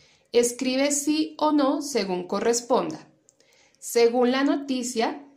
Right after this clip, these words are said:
los problemas causados por el ser humano que afectan los océanos son la basura plástica, en la rayita debemos colocar sí. La contaminación y la erosión costera,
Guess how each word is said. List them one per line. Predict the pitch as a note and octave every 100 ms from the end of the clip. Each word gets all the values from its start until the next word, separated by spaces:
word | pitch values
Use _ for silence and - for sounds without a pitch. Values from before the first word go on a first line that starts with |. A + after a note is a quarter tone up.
| _ -
los | A3 A3
problemas | - A#3 G3 F#3+ F#3 F#3
causados | - A#3+ A#3 - F#3+ F3 F3
por | - G#3+
el | A3
ser | A3 - F#3
humano | F#3 G#3+ G#3 F#3+ F#3+ -
que | -
afectan | F#3+ - F#3+ - F#3+ F#3+
los | G3+ G3+
océanos | A3+ A3+ G3 F3+ F3+ F#3+
son | - A3 - - _ _ _ _ _ _ _ _ _ -
la | G#3 G#3
basura | G#3 G3+ G#3 G3 G3+
plástica, | A#3+ A#3 A#3 C4 C4 G4 A#4 - _ _ _ -
en | G3+ F#3+
la | F3+
rayita | G3+ A3 A3 A3
debemos | G3 F#3+ F3+
colocar | - F#3+ F#3+ G3 G#3+ C#4 - -
sí. | - - G#3 - - _ _ _ _ _ _ _ _ _ _ _ -
La | A3 A3 G#3+
contaminación | A#3 A3+ G#3+ A3 G#3+ G#3 G3 - G#3 A3 -
y | A#3+
la | A#3+ A#3
erosión | A#3 G#3 - G3 F#3
costera, | F#3 G3+ - A#3 B3 E4 A#4